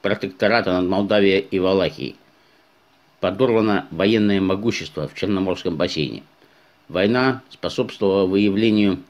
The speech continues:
экономической отсталости России. Крепостная система тормозила развитие государства. Не хватало железных дорог для быстрой переброски войск. Армию формировали по-старому за счет рекрутских наборов.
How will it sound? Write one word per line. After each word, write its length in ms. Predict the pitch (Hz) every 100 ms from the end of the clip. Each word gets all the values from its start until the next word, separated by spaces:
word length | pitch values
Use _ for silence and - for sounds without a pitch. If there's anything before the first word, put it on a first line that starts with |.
| _
экономической 720 | 101 98 104 104 120 120 -
отсталости 580 | 98 - 95 90 82 -
России. 440 | 87 90 73 64 - _ _ _ _
Крепостная 600 | - 98 101 - 110 104
система 480 | - 92 - 120 98
тормозила 680 | - 104 110 110 107 95 85
развитие 380 | 90 92 90 85
государства. 680 | 85 - 87 78 - - - - - -
Не 100 | 90
хватало 380 | 98 107 110
железных 400 | 101 95 98 95
дорог 260 | 87 101 107
для 100 | 87
быстрой 320 | 87 107 98
переброски 500 | 87 90 90 90 -
войск. 340 | 90 82 73 - _ - - _
Армию 500 | 110 117 110 90 - - _
формировали 540 | - 85 95 95 107 104
по-старому 640 | - 98 - 104 87 73
за 120 | 78
счет 200 | 82 98
рекрутских 460 | 92 92 92 - 90
наборов. 380 | 92 87 85